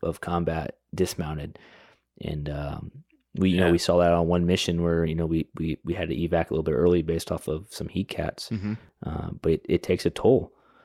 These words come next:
Speaker 1: Uh, and then again, you guys doing that for a full nine months, um, it ages the body
Speaker 3: Yeah.
Speaker 1: very quickly.
Speaker 2: Hmm.
Speaker 3: Well, also, it also highlights a different kind of fitness that's required. I mean, 'cause there, there's
Speaker 2: Yeah.
Speaker 3: different kind of fights, you know, and
Speaker 1: Yeah.
Speaker 3: that fight, you know,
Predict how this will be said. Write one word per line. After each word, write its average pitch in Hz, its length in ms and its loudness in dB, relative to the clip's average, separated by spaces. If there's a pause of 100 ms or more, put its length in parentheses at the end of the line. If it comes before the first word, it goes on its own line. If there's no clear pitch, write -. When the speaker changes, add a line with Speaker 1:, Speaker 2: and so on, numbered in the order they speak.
(240)
Speaker 1:
Uh, 76 380 -6 (300)
and 82 160 -2
then 80 80 0
again, 82 340 2
you 78 160 0
guys 82 160 2
doing 82 280 0
that 85 280 -2
for 82 160 -2
a 80 40 0
full 82 220 0
nine 78 260 -4
months, 80 440 -4 (160)
um, 76 420 -10 (300)
it 87 100 4
ages 87 460 4
the 78 100 -8
body 71 380 -6
Speaker 3:
Yeah. 101 120 0
Speaker 1:
very 73 140 -6
quickly. - 400 -12 (140)
Speaker 2:
Hmm. 92 200 -10 (440)
Speaker 3:
Well, 180 140 8
also, 120 300 4
it 85 80 6
also 110 360 6
highlights 95 400 2
a 87 60 2
different - 280 -4
kind 107 260 0
of - 60 -6
fitness - 380 -10
that's - 200 -10
required. 85 580 0 (120)
I 113 40 0
mean, 110 160 6
'cause 113 140 6
there, 110 100 6
there's 113 160 8
Speaker 2:
Yeah. - 60 -4
Speaker 3:
different 113 220 2
kind 110 120 2
of 101 80 -4
fights, - 340 -4 (580)
you 110 60 4
know, 95 200 6
and 90 180 4
Speaker 1:
Yeah. 92 60 2
Speaker 3:
that 92 220 4
fight, 101 380 4
you 104 140 -4
know, 95 240 0